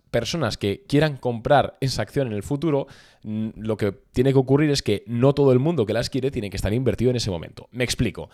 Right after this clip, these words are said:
Si todo el mundo piensa que una acción, por ejemplo, Manzanas Pepito S L, va a subir en bolsa, significa que todo el mundo que quería acciones de Pepito S L ya tiene compradas acciones, porque, bueno, si todo el mundo piensa que va a subir, tonto es el que no está comprado.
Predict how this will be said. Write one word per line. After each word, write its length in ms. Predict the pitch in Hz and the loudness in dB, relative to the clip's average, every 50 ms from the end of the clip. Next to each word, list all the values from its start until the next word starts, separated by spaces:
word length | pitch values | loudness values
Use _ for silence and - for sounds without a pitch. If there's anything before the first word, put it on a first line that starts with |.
| - - - - - - | -20 -20 -20 -20 -20 -12
Si 220 | - - - 143 139 | -4 0 0 2 6
todo 220 | 151 202 202 190 | 8 8 8 8
el 60 | 170 | 6
mundo 300 | 147 160 160 156 147 131 | 4 0 2 2 2 4
piensa 460 | - 151 151 143 123 - - - - - | 4 4 2 2 0 -2 -4 -6 -6 -4
que 80 | - 120 | -4 -2
una 140 | 131 131 117 | 0 0 0
acción, 360 | - - 135 135 117 98 90 | 2 2 4 4 4 2 0
por 100 | 92 95 | -4 -4
ejemplo, 480 | - 120 120 113 101 95 - - - - - | -2 -2 -2 -2 -4 -6 -6 -8 -10 -12 -6
Manzanas 520 | - 107 101 98 98 - 135 135 117 107 - | -4 -4 -2 -2 0 2 2 2 2 0 0
Pepito 380 | - 104 104 127 123 113 110 | 0 0 2 0 2 2 2
S 240 | 101 - - 101 117 | 2 2 4 4 4
L, 220 | 123 117 - - - _ _ - - 107 | 4 4 2 -4 -10 _ _ -12 -6 -2
va 140 | 127 143 147 | 0 0 0
a 60 | 127 | 0
subir 280 | - 113 101 104 104 | -2 -4 -4 -2 -2
en 120 | 117 127 135 | 0 2 4
bolsa, 400 | 160 151 127 - - 113 120 - - _ - - - | 4 4 4 4 0 -2 -2 -2 -6 _ -20 -20 -14
significa 880 | - - 156 151 135 139 135 127 - - 196 - - 117 113 127 139 _ - - _ _ - | -6 -4 -2 -2 0 0 -2 -2 -2 -4 -4 -2 -2 -2 -2 -2 -4 _ -20 -20 _ _ -6
que 140 | - 113 104 | -6 -4 0
todo 260 | - 139 143 160 165 | 2 4 6 6 6
el 60 | 147 | 6
mundo 320 | 139 151 180 190 160 123 | 6 4 2 4 2 2
que 120 | - 120 - | 2 0 -4
quería 360 | - 107 101 120 139 160 135 | -2 -2 0 0 2 2 2
acciones 360 | 120 - - 175 170 127 104 | 0 0 -2 -2 -2 -2 -2
de 100 | 107 98 | -2 -4
Pepito 300 | - 92 - 98 92 113 | -4 -4 -6 -4 -4 -2
S 180 | 117 131 135 139 | 0 2 2 2
L 200 | 139 156 151 - - | 2 0 -2 -6 -10
ya 320 | 120 117 131 123 139 131 | -10 -6 -4 -4 -4 -2
tiene 480 | - 117 113 147 196 208 139 101 92 - | -2 0 4 4 4 4 4 0 -4 -6
compradas 600 | - 110 107 104 98 90 - 98 95 87 90 - - | -6 -4 -4 -4 -2 -2 -2 0 0 -2 -2 -4 -6
acciones, 480 | - - - 185 208 196 123 95 - | -4 0 2 4 4 4 2 -4 -6
porque, 240 | - 95 95 - 95 | -6 -6 -6 -4 -4
bueno, 220 | 95 135 151 123 - | -2 -2 -2 -2 -4
si 120 | - 90 | -6 -6
todo 120 | - 104 | -6 -4
el 60 | 104 107 | -4 -2
mundo 200 | 117 120 117 - | -2 -2 -2 -2
piensa 300 | 127 131 127 123 120 113 | -2 -2 -2 -2 -2 -2
que 60 | 123 | 0
va 60 | 123 | 0
a 40 | 117 | 2
subir, 440 | - 127 135 151 175 214 - _ _ - - _ - | 2 4 4 4 4 2 -2 _ _ -20 -16 _ -4
tonto 320 | 123 120 120 110 110 120 | -4 -2 -2 0 -2 0
es 140 | 175 - 170 | 0 0 -2
el 80 | 139 | -2
que 100 | - 135 | -2 -4
no 80 | 123 110 | -4 -4
está 200 | 107 - 104 98 | -6 -6 -6 -6
comprado. 500 | - 92 95 - 170 196 170 101 - | -6 -2 2 4 4 4 4 2 -2